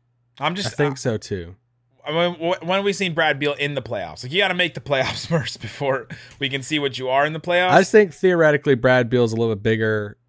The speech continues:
Speaker 2: and all that, but
Speaker 1: Yeah,
Speaker 2: I see
Speaker 1: sure.
Speaker 2: what you're saying,
Speaker 1: Bigger,
Speaker 2: Mitchell.
Speaker 1: older. He's twenty-nine.
Speaker 2: Yeah.
Speaker 1: Last time we saw him in
Speaker 2: Um,
Speaker 1: the playoffs, it was against the Sixers. They lost him five games, and he had,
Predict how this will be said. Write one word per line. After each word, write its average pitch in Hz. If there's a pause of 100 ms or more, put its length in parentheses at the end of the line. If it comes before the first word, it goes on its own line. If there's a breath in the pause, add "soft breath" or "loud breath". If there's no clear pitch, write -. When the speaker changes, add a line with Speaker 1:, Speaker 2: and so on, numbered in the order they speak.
Speaker 2:
and 98 (420)
all 101
that, 95
but 90 (960)
Speaker 1:
Yeah, 311
Speaker 2:
I 120
see -
Speaker 1:
sure. 285 (120)
Speaker 2:
what 98
you're 196
saying, 202
Speaker 1:
Bigger, 190
Speaker 2:
Mitchell. - (440)
Speaker 1:
older. 190
He's 180
twenty-nine. 160 (960)
Speaker 2:
Yeah. 76 (600 soft breath)
Speaker 1:
Last 190
time 220
we 214
saw 208
him 131
in 147
Speaker 2:
Um, 170
Speaker 1:
the -
playoffs, 170
it 165
was 143
against 147
the 135
Sixers. 180
They 143
lost 139
him 147
five 139
games, 139
and 120
he 135
had, 127